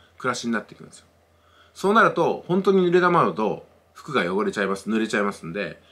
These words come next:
ビニール袋のちっちゃめのところにね、おしぼりのように濡れたタオル入れるようになるんですよ。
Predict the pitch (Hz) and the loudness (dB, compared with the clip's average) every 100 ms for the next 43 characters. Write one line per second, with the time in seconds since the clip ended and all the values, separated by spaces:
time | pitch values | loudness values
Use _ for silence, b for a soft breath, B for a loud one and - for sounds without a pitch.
0 | b b 117 151 185 185 175 170 101 87 | b b -6 2 4 4 2 -2 -2 -4
1 | 80 - - 151 151 143 147 123 82 73 | -8 -16 -6 -4 -2 -2 -4 -6 -8 -14
2 | _ _ _ _ _ _ 127 139 185 180 | _ _ _ _ _ _ -6 -4 2 4
3 | 110 87 85 95 90 107 113 101 92 78 | 4 -2 -4 -2 -2 -2 -2 -4 -6 -6
4 | 82 95 85 71 80 78 - | -4 -2 -2 -8 -14 -16 -18